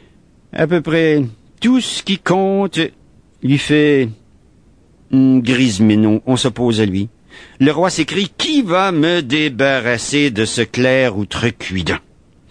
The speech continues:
Alors quatre chevaliers décident de soulager le roi. Le mardi vingt-neuf décembre, le mardi vingt-neuf décembre, je répète,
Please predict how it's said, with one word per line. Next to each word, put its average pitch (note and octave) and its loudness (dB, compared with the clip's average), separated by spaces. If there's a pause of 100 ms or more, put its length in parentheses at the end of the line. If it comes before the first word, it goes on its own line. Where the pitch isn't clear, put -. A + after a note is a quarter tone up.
(120)
Alors G#2 -2
quatre D#3 -6
chevaliers G#2+ -2 (420)
décident C#3 0
de F#2+ -4
soulager A#2+ -2
le A2+ -2
roi. D#2 -8 (1300)
Le G2+ 0
mardi A#2+ 0
vingt-neuf B2 -4
décembre, D2+ -12 (220)
le A#2+ 2
mardi B2 -2
vingt-neuf A#2 -4
décembre, A#2 -2
je G2 -6
répète, - -14